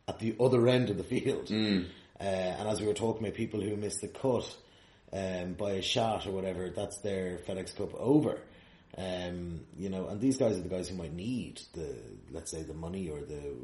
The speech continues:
Speaker 1: whatever, you know, the kind of
Speaker 2: Ah, they're, they're doing okay for money if they've
Speaker 1: Do you
Speaker 2: made
Speaker 1: think
Speaker 2: it
Speaker 1: so?
Speaker 2: to the top one twenty-five. Yeah,
Speaker 1: All right,
Speaker 2: I think
Speaker 1: okay.
Speaker 2: it's like three, they're, they've earned over three quarters of a million or eight hundred thousand
Speaker 1: Ah,
Speaker 2: a
Speaker 1: but that's
Speaker 2: year.
Speaker 1: not enough, is it?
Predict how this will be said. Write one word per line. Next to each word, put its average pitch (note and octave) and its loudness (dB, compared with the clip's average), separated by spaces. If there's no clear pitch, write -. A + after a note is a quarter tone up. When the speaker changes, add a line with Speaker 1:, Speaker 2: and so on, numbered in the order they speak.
Speaker 1:
whatever, F2 -6
you D2+ -12
know, F2+ -6
the F2+ -4
kind F2+ -6
of D2+ -4
Speaker 2:
Ah, G#2 2
they're, G#2+ -2
they're A#2+ 4
doing B2+ 4
okay G#2 0
for G2 -4
money G2 0
if F2 -6
they've F#2+ -6
Speaker 1:
Do G2 0
you F#2 2
Speaker 2:
made G2 4
Speaker 1:
think - 4
Speaker 2:
it - 8
Speaker 1:
so? G3+ 8
Speaker 2:
to G3 0
the - -4
top G2 0
one F#2 2
twenty-five. F2+ -2
Yeah, - 2
Speaker 1:
All G2+ 6
right, F2+ 4
Speaker 2:
I F#2+ -2
think A2+ 2
Speaker 1:
okay. G2+ 4
Speaker 2:
it's - 0
like G2+ -2
three, F#2+ -4
they're, G2 -2
they've F#2 0
earned F2+ 2
over F2 2
three F2+ -6
quarters F2+ -2
of F2+ -2
a F2+ -2
million F2+ -4
or F2+ -8
eight F2+ -6
hundred F#2 -6
thousand F2+ -10
Speaker 1:
Ah, E2+ 2
Speaker 2:
a - 4
Speaker 1:
but F2+ 0
that's - 2
Speaker 2:
year. F#2 -8
Speaker 1:
not D#2 -4
enough, C#2+ -8
is A#2+ -6
it? A3 2